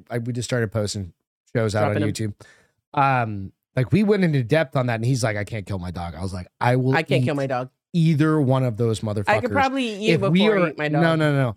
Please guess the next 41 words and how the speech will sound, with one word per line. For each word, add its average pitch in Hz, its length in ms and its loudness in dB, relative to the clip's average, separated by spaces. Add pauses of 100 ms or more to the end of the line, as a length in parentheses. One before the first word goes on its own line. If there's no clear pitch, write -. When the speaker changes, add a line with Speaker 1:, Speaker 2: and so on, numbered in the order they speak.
(160)
Speaker 1:
If 110 100 -16
we 190 140 2
are 165 240 -2
out 170 380 0
of 165 260 2
shit 160 300 -2
to 156 320 2
eat, 160 280 -2 (680)
sorry, 180 240 2
Mick, 151 320 2
you're 120 160 -2
going 147 240 2
first, 131 320 0
buddy. 120 200 2
You're 123 220 2
older. 107 320 0 (920)
Like, 120 260 -2 (240)
isn't 156 160 2
that 175 80 4
what 170 120 2
the 165 100 2
older 160 200 2
child's 160 320 0
supposed - 280 -2
to, 139 180 2
that's 139 320 -2
the - 60 -6
sacrifice 131 500 -2
the 123 80 -2
old 110 140 -2
child 107 260 -2
makes, 123 280 -4
right? 110 200 -4 (1040)
Speaker 2:
N-, 190 240 -10 (100)
no. 196 500 -14 (460)
Speaker 1:
Yeah. 120 200 0 (440)
Speaker 2:
The 220 100 -4
youngest 262 380 -4
child 143 240 -4
you 135 80 -10
sacrifice, - 680 -14